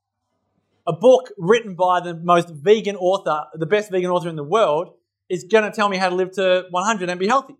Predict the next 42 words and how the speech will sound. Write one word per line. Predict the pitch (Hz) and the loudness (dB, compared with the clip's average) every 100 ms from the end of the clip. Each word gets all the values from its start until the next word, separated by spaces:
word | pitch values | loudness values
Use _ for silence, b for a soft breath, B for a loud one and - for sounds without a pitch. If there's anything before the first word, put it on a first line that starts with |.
| _ _ _ | _ _ _
So | - 214 | -4 -2
I | 233 | 0
open | 262 262 | -2 -2
the | 262 | -4
book. | 240 180 | -2 0
I | 196 | 0
get | 208 | -2
to | 202 | -4
the | 202 | -8
second | - 226 233 214 | -4 -4 -4 -2
page | 220 196 | -2 -2
of | 190 | -6
the | 190 | -8
introduction, | 190 190 180 - 156 _ _ _ _ _ | -10 -2 0 -2 -12 _ _ _ _ _
and | 180 190 | -6 -4
he | 196 | 0
references | 196 208 208 208 208 180 | 2 2 -2 -14 -10 -10
a | 185 | -10
study | - 196 196 165 147 _ _ _ | -10 -2 0 -2 -12 _ _ _
done | 175 180 | -8 -4
by | 170 175 | -2 -2
the | 175 | -4
Yale | 160 180 190 196 190 | -2 0 2 -2 -8
School | - 185 180 | -12 -2 -2
of | 175 - | -2 -2
Public | 170 165 156 | -4 -2 -6
Health, | 170 170 143 - | 0 0 0 -6
and | 160 156 | -6 -4
literally | 151 190 202 - 165 156 190 | -2 -2 -4 -4 -2 -2 -4
it | 165 | -14
tears | - 185 175 | 0 0 0
my | 165 156 | -2 -2
life | 156 160 160 160 156 | 0 0 0 -4 -20
into | 151 135 _ - | -20 _ _ 4
two, | 180 135 - _ _ _ _ _ _ - | 4 4 -8 _ _ _ _ _ _ -6
maybe | 165 175 156 | -2 0 -2
a | |
million | 151 151 147 | -4 -10 -10
pieces, | 156 156 175 | -12 -12 -14
but | 143 | -12
definitely | 175 170 170 | -12 -12 -14
two. | 156 185 143 | -4 -2 -2